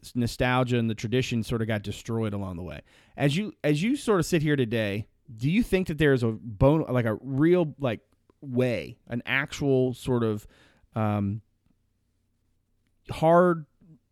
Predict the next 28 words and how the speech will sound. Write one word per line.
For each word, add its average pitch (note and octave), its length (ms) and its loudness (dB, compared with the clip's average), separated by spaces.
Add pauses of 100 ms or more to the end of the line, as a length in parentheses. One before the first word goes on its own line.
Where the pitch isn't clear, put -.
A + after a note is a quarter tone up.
(120)
you C3+ 120 0
know, F#2+ 200 -4
in C#3+ 160 2
the C#3+ 80 2
ground B2 720 0
sort B2 260 0
of G#2 120 -2
way G2+ 420 -6 (460)
that A#2+ 360 0
the A#2+ 180 0
A B2+ 100 2
C C3+ 120 -4
C B2 200 -2
can A2 340 -2 (220)
continue B2+ 560 4
on G#2 280 2
as G#2+ 200 -8
what G2+ 100 0
we've G2 180 -4
seen G2+ 240 -4
it D#2+ 100 -10 (520)
these G#2+ 160 -2
last, F#2+ 400 -8
you G2+ 160 -6
know, G#2+ 200 -10
handful G2 300 -8
of E2 100 -8
years? - 340 -14